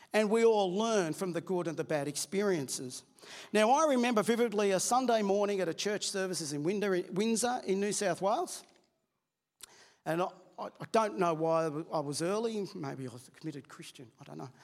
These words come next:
Um, but I was there early and I was watching what was going on. And the drummer turns up late again. Now, in all my stories, it's always about the drummer. I, I don't understand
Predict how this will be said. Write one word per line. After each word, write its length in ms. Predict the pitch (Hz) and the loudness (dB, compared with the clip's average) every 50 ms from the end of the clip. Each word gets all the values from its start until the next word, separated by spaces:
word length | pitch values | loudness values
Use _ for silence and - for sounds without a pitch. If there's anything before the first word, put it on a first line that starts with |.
| - - _ - - - - - - | -20 -20 _ -20 -20 -20 -20 -10 -2
Um, 280 | - 175 180 185 175 170 | 0 2 4 4 4 4
but 120 | 220 226 | 6 6
I 100 | 240 269 | 6 6
was 160 | 294 285 - - | 6 4 4 6
there 180 | 277 269 247 | 6 6 8
early 400 | 233 247 277 285 277 247 240 262 | 8 8 8 8 6 6 4 4
and 160 | 277 254 240 | 4 4 4
I 40 | 226 | 4
was 200 | 208 202 202 170 | 6 6 4 4
watching 380 | 175 226 247 226 - 254 247 226 | 4 2 2 2 2 0 0 0
what 120 | 233 208 | 0 -2
was 120 | 220 233 - | -2 -2 0
going 280 | 247 226 220 208 208 | 0 0 0 0 -2
on. 360 | 220 240 285 320 320 277 202 - - - - - - _ _ _ _ _ _ _ _ _ _ _ _ _ _ _ _ _ _ _ _ _ _ _ _ _ - | -2 0 0 0 0 -2 -4 -6 -12 -20 -20 -20 -20 _ _ _ _ _ _ _ _ _ _ _ _ _ _ _ _ _ _ _ _ _ _ _ _ _ 2
And 140 | 233 277 | 4 4
the 60 | 285 - | 4 4
drummer 360 | - 277 285 330 359 349 285 | 4 4 6 6 6 6 6
turns 440 | - - 220 247 254 254 247 170 254 | 4 2 0 2 2 2 2 2 4
up 180 | 240 240 233 - | 4 4 2 0
late 400 | 202 190 196 202 208 220 220 - - | 0 2 4 4 2 2 0 -2 -2
again. 340 | 196 175 214 208 190 170 175 | 0 2 2 2 2 0 0
Now, 260 | - 214 220 214 208 226 | 2 2 2 2 2 0
in 180 | 254 226 233 | 0 -2 0
all 200 | 240 254 277 285 | 0 0 0 0
my 200 | 277 262 233 220 | 0 0 -2 -2
stories, 300 | 202 - 247 233 214 151 | -4 -4 -4 -4 -4 -4
it's 100 | 151 - | -4 -6
always 260 | 208 254 262 262 254 | -6 -6 -6 -6 -4
about 220 | 262 214 233 220 220 | -4 -4 -4 -4 -6
the 60 | 208 | -6
drummer. 300 | 175 196 175 170 156 127 - | -4 -4 -4 -2 -4 -4 -4
I, 100 | 156 160 165 208 | -6 -6 -6 -4
I 60 | 214 | -4
don't 220 | 175 185 214 233 240 | -4 -2 0 0 0
understand 640 | 254 247 214 - - - 240 233 226 226 220 185 | 0 0 0 -2 -2 0 0 0 0 0 -2 -4